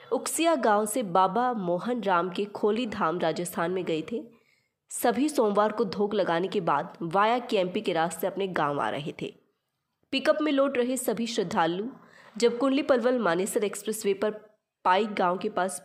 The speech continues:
एनसीआर वाटर चैनल नहर के पुल के पास पहुंचे, तो पिकअप किसी अज्ञात वाहन से टकराने के कारण बड़ा,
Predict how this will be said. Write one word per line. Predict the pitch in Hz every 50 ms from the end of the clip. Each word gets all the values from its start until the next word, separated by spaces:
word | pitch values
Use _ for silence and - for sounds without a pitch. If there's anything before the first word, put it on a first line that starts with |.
| - -
एनसीआर | 196 190 185 - - 214 208 196
वाटर | 165 160 165 160 196
चैनल | 202 - 214 190 202 208 202 185
नहर | 151 151 156 202 202
के | 214 - 220
पुल | 220 - 196 185
के | 185 190 180
पास | 185 185 185 180 180 -
पहुंचे, | 180 170 170 175 - 247 208 208 226 - - - - - - - - - _ _
तो | 247 240
पिकअप | 247 - 302 294 - 320 320 330 -
किसी | 285 269 - - 262
अज्ञात | - - 196 175 208 226 226 226 - -
वाहन | 180 175 175 208 226 233
से | - 254
टकराने | 226 233 196 190 - 185 165 165 185 196
के | 190 226
कारण | 220 - 190 170 180 196 170
बड़ा, | 170 175 165 160 -